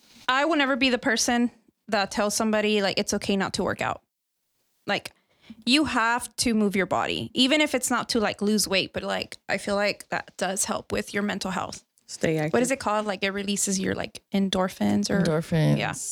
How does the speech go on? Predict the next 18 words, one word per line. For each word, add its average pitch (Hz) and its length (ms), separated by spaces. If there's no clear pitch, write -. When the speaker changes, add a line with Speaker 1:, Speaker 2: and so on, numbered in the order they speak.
Speaker 1:
Um, 196 320
Speaker 3:
Dopamine. 185 360
Speaker 1:
staying 208 280
Speaker 3:
Dopamine. 190 40
Speaker 1:
active. - 460
I 214 160
mean, 202 200
nobody 226 420
ever 208 160
works 196 240
out 190 180
and 190 140
regrets - 400
it. - 260
That's - 220
for - 140
sure. - 260
So 190 560